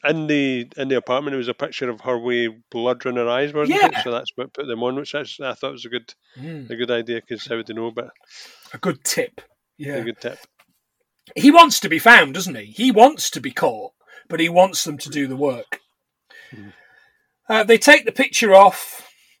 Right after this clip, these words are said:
Speaker 2: uh, and he, he, he switchblades the back of the thing, doesn't he? <laughs> And, uh, and Mills goes, "What the hell is
Speaker 1: Yeah,
Speaker 2: that?" <laughs> "It's a switchblade."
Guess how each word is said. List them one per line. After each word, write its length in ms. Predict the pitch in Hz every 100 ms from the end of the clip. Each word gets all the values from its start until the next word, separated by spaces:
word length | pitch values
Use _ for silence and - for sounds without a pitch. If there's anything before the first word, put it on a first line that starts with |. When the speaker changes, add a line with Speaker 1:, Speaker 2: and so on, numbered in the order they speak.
| -
Speaker 2:
uh, 400 | 170 170 170 175 180
and 100 | 180
he, 160 | 180
he, 240 | - 190 -
he 80 | -
switchblades 840 | 185 - 240 285 - 226 208 180 143
the 80 | 156
back 260 | 180 151
of 180 | 202 147
the 300 | 165 156 156 -
thing, 260 | - 240
doesn't 280 | 202 226 311 214
he? 100 | 147 - -
<laughs> 80 | 254 - 320 -
And, 120 | 254
uh, 220 | 240 208 196 - -
and 100 | 233
Mills 220 | 226 277 185
goes, 120 | 208
"What 60 | 370
the 100 | -
hell 200 | - 254
is 140 | 185
Speaker 1:
Yeah, 300 | 127 311 403
Speaker 2:
that?" 160 | 123 - -
<laughs> 120 | 285 - -
"It's 160 | 247 -
a 40 |
switchblade." 440 | - 359 - -